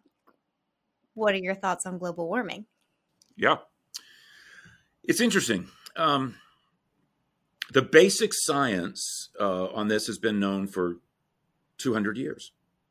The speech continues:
Speaker 2: Uh, the basic science, you know, greenhouse gases, such as, um,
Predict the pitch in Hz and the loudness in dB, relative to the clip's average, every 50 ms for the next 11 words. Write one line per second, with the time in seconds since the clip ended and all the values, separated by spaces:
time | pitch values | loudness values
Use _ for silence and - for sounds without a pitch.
0 | _ _ _ _ _ _ - - 104 104 101 98 95 98 101 98 - - 110 101 | _ _ _ _ _ _ -6 -4 -2 -2 -2 -2 -4 -4 -6 -8 -10 -10 -4 0
1 | - 117 123 127 - 139 - - 120 110 117 127 147 143 - - - 110 107 101 | 2 4 4 2 0 -2 -4 -2 -2 0 0 -2 -2 -4 -8 -8 -6 -4 -4 -4
2 | - 95 101 104 107 135 139 - - 104 95 95 - 147 147 143 - _ _ _ | -2 -2 -2 0 0 -2 -2 0 0 -2 0 -2 -4 -4 -6 -8 -10 _ _ _
3 | - - - - - - - - - - 117 110 - 110 104 98 98 - - 143 | -20 -20 -20 -20 -20 -20 -20 -6 2 4 4 6 8 8 6 6 4 2 0 0
4 | 107 98 95 92 101 - | 0 0 0 0 -2 -6